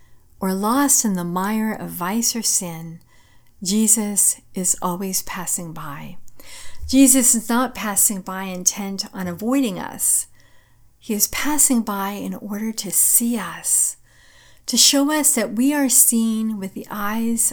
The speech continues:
of respect and love. Jesus sees us as we most deeply are. He delights in us, for he has made all things good.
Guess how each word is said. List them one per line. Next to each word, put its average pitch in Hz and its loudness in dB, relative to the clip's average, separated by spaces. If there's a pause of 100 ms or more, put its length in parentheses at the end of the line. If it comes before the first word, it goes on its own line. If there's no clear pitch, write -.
of 208 -8
respect - -4 (520)
and 190 -2
love. 170 -8 (760)
Jesus 285 6
sees 269 4
us 170 -4
as 220 -2
we 240 4
most 214 0
deeply 220 -6
are. 180 -10 (380)
He 269 4
delights 254 4
in 196 -4
us, 170 0 (320)
for 214 -2
he 302 0
has 247 0
made 185 -4 (140)
all 208 -2
things 175 -10
good. 160 -12